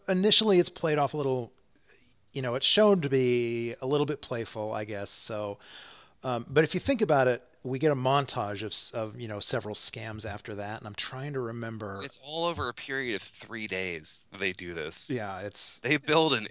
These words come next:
Speaker 2: eh, they, they're, they are in the empire business.
Speaker 1: Yep, it's a criminal empire. Um, uh, Kingpin Toph. Um, but I'm trying to think of the other things that we see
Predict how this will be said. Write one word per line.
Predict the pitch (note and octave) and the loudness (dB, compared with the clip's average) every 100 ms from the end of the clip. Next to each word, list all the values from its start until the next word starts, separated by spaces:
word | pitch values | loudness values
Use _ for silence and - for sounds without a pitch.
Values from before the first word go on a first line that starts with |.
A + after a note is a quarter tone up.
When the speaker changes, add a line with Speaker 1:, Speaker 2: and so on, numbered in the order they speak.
| D#2+ | -8
Speaker 2:
eh, | F2 E2+ | -6 -2
they, | A2+ G#2+ - - - - | 2 2 0 -10 -6 -2
they're, | D3+ E3 | 4 2
they | - F3+ | 2 2
are | D3+ | 4
in | D3+ | 4
the | C3 - | 2 2
empire | C3 C#3 - G#2+ F#2 | 0 2 2 2 2
business. | F2 G2 F#2+ D#2 - - | 0 -4 -4 -4 -2 -2
Speaker 1:
Yep, | G2+ - | -4 -10
it's | - | -14
a | |
criminal | - C3 A#2+ B2 | -10 -6 -6 -6
empire. | G#2 G2+ G2 G2 - - _ _ | -8 -10 -8 -8 -12 -20 _ _
Um, | G#2 G2+ G2 F#2 - _ _ - - - F2+ - | -12 -10 -10 -12 -14 _ _ -20 -18 -14 -14 -8
uh, | G#2 - | -6 -4
Kingpin | D3 C3 C3+ A#2+ | -4 -2 -2 -4
Toph. | - B2 G2+ - - | -6 -6 -6 -8 -4
Um, | C#3+ C3 - - - - - C#3 | -2 -2 -8 -18 -16 -14 -8 4
but | E3+ D3+ | 4 4
I'm | |
trying | D#3 G3 A#3 | 0 0 0
to | |
think | - G3 F3 | 0 0 0
of | |
the | C3 C3 | -2 -4
other | C#3 D#3 C#3+ B2 A#2 _ _ _ - - - - | -4 -2 0 0 -4 _ _ _ -16 -12 -10 -10
things | - C3+ C3+ A#2 | -8 -6 -6 -6
that | A#2 | -8
we | A2+ | -8
see | - - E3 D3+ A2+ G#2 A2 | -8 -6 -4 -2 -2 -4 -8